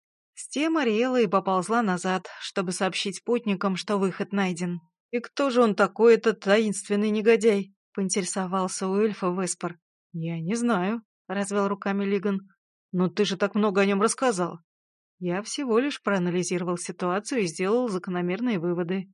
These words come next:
Мне кажется, это ты должен подумать, для кого еще, кроме дуэргаров, может представлять интерес фиал жизни. Такая вещь, как фиал, каждому может пригодиться.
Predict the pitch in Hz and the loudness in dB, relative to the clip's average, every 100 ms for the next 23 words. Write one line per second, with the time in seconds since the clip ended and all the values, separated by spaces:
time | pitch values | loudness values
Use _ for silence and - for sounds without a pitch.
0 | _ - 214 214 196 202 190 185 180 196 | _ -4 0 0 0 0 -2 -2 -4 -4
1 | 196 185 214 247 262 208 175 190 170 175 | -4 -2 -2 0 -2 -2 0 0 0 -2
2 | 175 - - _ 202 214 208 220 214 254 | -2 -6 -16 _ -2 0 0 -2 0 0
3 | 226 208 - 262 202 - 185 180 170 185 | 0 0 -2 -2 -4 -2 -2 -2 -2 0
4 | 185 175 226 247 175 - 196 196 202 190 | -2 0 -2 0 -2 -2 -2 0 -2 -6
5 | 185 196 - 190 180 180 175 185 180 202 | -6 -6 -4 -4 -4 -4 -4 -6 -4 -2
6 | 196 220 - 233 226 220 208 208 170 175 | 0 0 -2 0 0 0 -2 -2 -4 -4
7 | 170 160 _ _ _ _ 196 185 190 196 | -6 -8 _ _ _ _ -6 -6 -4 -2
8 | 208 240 226 233 226 - 233 208 233 233 | 4 4 4 2 0 4 6 6 4 4
9 | 202 175 196 220 220 214 220 214 214 220 | 2 4 2 4 4 2 0 0 4 4
10 | 214 214 - 208 | 4 -2 -4 -4